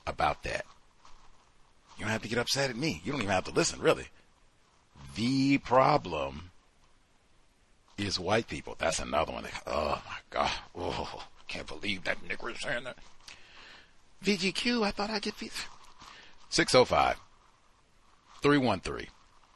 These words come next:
five one six four.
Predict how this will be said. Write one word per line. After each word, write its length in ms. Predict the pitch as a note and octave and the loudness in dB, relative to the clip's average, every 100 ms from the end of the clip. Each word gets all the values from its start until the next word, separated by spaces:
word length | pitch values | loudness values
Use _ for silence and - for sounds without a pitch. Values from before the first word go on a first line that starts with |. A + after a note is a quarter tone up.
| - _ _ - _ _ - | -20 _ _ -20 _ _ 8
five 260 | G#2+ G#2 | 10 8
one 260 | D2+ - A#1 - - _ _ - _ _ _ - - | 4 -8 -12 -16 -20 _ _ -20 _ _ _ -20 -16
six 340 | - - D3 - | -4 0 0 0
four. 320 | D2 A1 - | -6 -8 -10